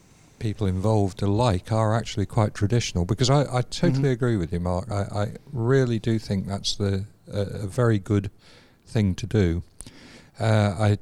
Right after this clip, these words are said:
Speaker 1: do think that qualifying is, is quite interesting to, to really put the cars on the limit for one lap, and that's a, a good thing to see. And,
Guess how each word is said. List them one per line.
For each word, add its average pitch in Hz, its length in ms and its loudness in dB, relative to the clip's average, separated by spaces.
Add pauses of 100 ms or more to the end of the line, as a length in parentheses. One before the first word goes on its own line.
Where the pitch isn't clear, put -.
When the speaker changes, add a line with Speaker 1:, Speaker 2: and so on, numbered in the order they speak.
(120)
Speaker 1:
do 131 180 6
think 101 280 0
that 92 140 -2
qualifying 101 600 0
is, 98 320 0 (240)
is - 120 -6
quite 104 260 -4
interesting 104 640 -2
to, 101 240 -2
to - 200 -6
really 104 380 2
put - 240 -4
the 120 80 -6
cars 101 400 -2 (600)
on 101 160 -2
the 101 80 0
limit 98 340 -2
for 101 140 -6
one 90 200 -2
lap, 98 340 -4
and 92 120 -8
that's - 240 -8
a, 98 160 -4
a 113 100 -6
good 95 240 -2
thing 98 280 0
to - 100 -4
see. 104 340 2
And, 98 220 0